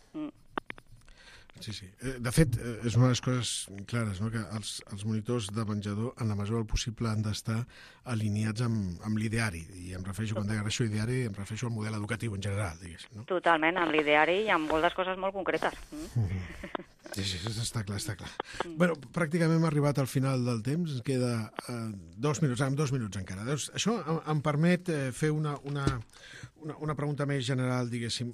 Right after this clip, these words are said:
Speaker 2: Eh, el, a la llum de l'experiència, eh, em, en ensenyem, anem a pitjor, anem a millor, o depende de, del patio, de cada uno de los patios?
Speaker 1: De,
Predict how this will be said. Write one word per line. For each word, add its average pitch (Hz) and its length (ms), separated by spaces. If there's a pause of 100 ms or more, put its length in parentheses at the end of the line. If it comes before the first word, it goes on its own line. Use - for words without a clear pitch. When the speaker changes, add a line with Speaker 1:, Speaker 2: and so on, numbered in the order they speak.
(140)
Speaker 2:
Eh, 131 320 (880)
el, 131 680
a 143 80
la 143 160
llum 180 200
de 202 100
l'experiència, 123 640 (140)
eh, 214 60 (320)
em, 120 380 (180)
en 143 120
ensenyem, 160 600
anem 196 180
a 202 60
pitjor, 226 480 (100)
anem 151 180
a 165 40
millor, 185 460 (160)
o 120 760 (180)
depende 147 420
de, 139 300
del 127 200
patio, 98 420
de 120 280
cada 131 220
uno 131 140
de 123 60
los 117 100
patios? - 460 (580)
Speaker 1:
De, 180 280